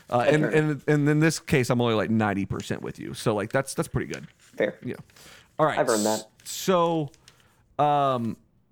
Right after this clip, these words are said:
Speaker 1: Washington Nationals general manager Mike Rizzo was ejected from the ten to three loss to the Braves on Sunday afternoon.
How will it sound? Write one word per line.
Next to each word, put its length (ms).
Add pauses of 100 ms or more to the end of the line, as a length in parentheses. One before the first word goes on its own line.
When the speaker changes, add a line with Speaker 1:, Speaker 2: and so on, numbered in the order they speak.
(180)
Speaker 1:
Washington 440
Nationals 340
general 320
manager 320
Mike 280
Rizzo 360
was 160
ejected 500
from 140
the 80
ten 240
to 80
three 260
loss 540 (260)
to 100
the 120
Braves 440
on 120
Sunday 500
afternoon. 640